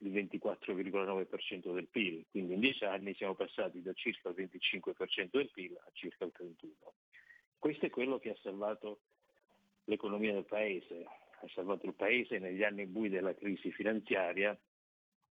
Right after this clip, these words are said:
eh, che come sappiamo ha impattato pesantemente tra il duemilaotto e il duemilaundici e dalla quale ancora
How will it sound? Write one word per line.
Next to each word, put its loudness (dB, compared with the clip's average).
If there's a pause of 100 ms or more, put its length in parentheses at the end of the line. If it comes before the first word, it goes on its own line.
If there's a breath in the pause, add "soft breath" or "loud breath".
(360)
eh, 0 (400)
che 2
come 2
sappiamo 2
ha 2
impattato 0
pesantemente 0 (380 loud breath)
tra 2
il 0
duemilaotto 2
e -4
il -8
duemilaundici -2
e -2
dalla 4
quale 2
ancora 0